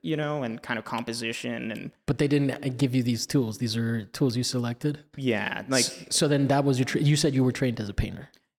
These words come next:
Speaker 1: Yes, yeah, yeah.
Speaker 2: So then the f-, bulk of your training was in the medium of painting, and now you're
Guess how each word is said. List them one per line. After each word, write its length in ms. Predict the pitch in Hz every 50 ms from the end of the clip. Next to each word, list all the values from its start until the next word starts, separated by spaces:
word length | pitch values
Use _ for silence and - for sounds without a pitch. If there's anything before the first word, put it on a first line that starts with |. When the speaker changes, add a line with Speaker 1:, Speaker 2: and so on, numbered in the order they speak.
| _ _ -
Speaker 1:
Yes, 500 | - 110 110 107 104 95 - - - -
yeah, 120 | - - -
yeah. 60 | -
Speaker 2:
So 240 | - - - 165 143
then 240 | 147 147 143 139 131
the 80 | 143 143
f-, 220 | 139 - - 151
bulk 240 | - 160 160 156 156
of 80 | 165 143
your 80 | 147
training 400 | 135 - - 156 139 139 135 131
was 160 | 127 131 123 131
in 80 | 131
the 80 | 131 123
medium 300 | 131 131 127 123 123 123
of 100 | 120 -
painting, 300 | - 123 123 120 117 117
and 100 | 117 117
now 80 | 117
you're 380 | 117 113 113 113 113 113 107 -